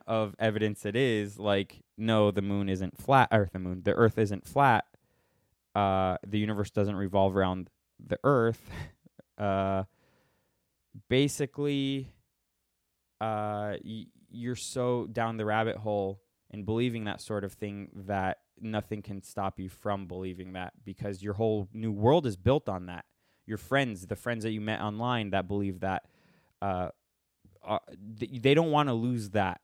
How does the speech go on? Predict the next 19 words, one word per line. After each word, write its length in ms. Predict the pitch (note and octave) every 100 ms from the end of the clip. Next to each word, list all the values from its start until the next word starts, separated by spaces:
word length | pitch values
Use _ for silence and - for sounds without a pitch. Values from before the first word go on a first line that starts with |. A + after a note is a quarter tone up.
| _ G2+
because 300 | A2 A#2 G2+
before 500 | A2+ - C#3+ D3+ C#3+
that, 320 | A#2+ G#2+ - _ _ -
before 320 | G#2 C#3 C#3+
finding 400 | - A#2+ A2+ G#2
these 200 | G2 F#2
groups, 260 | F#2+ -
they 120 | A2+ G#2+
were 120 | G2+
alone. 500 | F#2 G2 G2 F2+ - _ _ _ -
And 100 | A#2+
that's 180 | C3+ D#3+
what 140 | D#3+
it 40 | -
co-, 100 | -
all 140 | A#2+ A#2
comes 260 | A2+ G2
down 240 | G2+ G2 F2+
to. 260 | - -